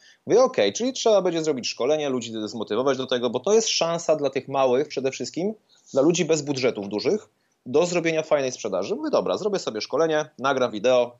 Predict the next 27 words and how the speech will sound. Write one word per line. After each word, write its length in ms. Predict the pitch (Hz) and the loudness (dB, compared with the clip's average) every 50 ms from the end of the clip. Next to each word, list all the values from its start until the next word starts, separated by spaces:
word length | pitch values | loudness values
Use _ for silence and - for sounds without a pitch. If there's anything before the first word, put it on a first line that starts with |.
| _ _ _ _ _ _ _ _ _ _ _ - | _ _ _ _ _ _ _ _ _ _ _ -10
będzie 240 | 110 123 120 113 113 | -8 -6 -6 -4 -4
fajnie, 280 | 117 117 110 110 104 | -4 -4 -4 -4 -6
będą 220 | 101 98 98 95 98 | -6 -6 -6 -6 -6
ludzie 200 | 98 90 95 92 | -6 -6 -6 -6
mieli 160 | 92 87 - | -6 -6 -8
szkolenia. 360 | - - - 73 57 58 - | -8 -8 -10 -10 -8 -6 -2
Ale 100 | - 107 | 0 0
jak 100 | 127 127 | 2 2
wjechała 480 | 127 156 156 170 160 151 147 151 147 - | 2 2 2 2 2 2 2 0 0 -2
teraz 280 | - 123 120 - - | -2 0 0 -2 -2
ta 160 | - 104 98 | -4 -2 0
akcja 360 | 101 113 - - - 110 104 98 | 0 -2 -2 -2 -2 -2 -2 -2
z, 400 | 92 92 95 95 95 90 - - _ _ _ _ - - - _ _ | -4 -4 -2 -2 -2 -4 -4 -8 _ _ _ _ -20 -20 -20 _ _
z 100 | - - | -18 -10
kwarantanną, 580 | - - 123 117 120 113 117 104 95 90 101 120 | -6 -2 -2 -2 0 0 0 0 0 0 -2 -4
mówię: 240 | 131 120 104 - 147 | -4 -2 0 0 2
„O 140 | 156 151 | 2 0
kur-, 240 | - - 123 120 127 113 - - _ | -2 -4 -10 -12 -14 -14 -18 -20 _
trzeba 220 | - - 117 120 123 | -14 -10 -8 -8 -8
przyspieszyć”. 600 | - 143 127 - - 120 110 - - - - _ _ _ _ _ _ _ | -8 -10 -10 -6 -4 -4 -4 -4 -8 -18 -20 _ _ _ _ _ _ _
To 120 | - 113 | -2 0
jest, 340 | 120 127 - - - - - | 0 0 0 -2 -6 -4 -2
e, 460 | 123 120 120 117 117 117 120 120 120 - - _ _ | 0 2 4 4 4 4 4 2 0 -2 -8 _ _
jedyna 420 | 101 107 113 120 190 214 170 135 | -8 -6 -2 0 2 2 2 0
szansa 380 | - - 113 101 95 - - 85 | -2 -4 -6 -6 -8 -10 -12 -12
tak 160 | 90 - - | -14 -12 -12
naprawdę, 640 | 95 90 - 87 87 82 82 90 98 113 127 143 135 | -12 -10 -8 -8 -8 -6 -4 -2 0 0 -2 -2 -6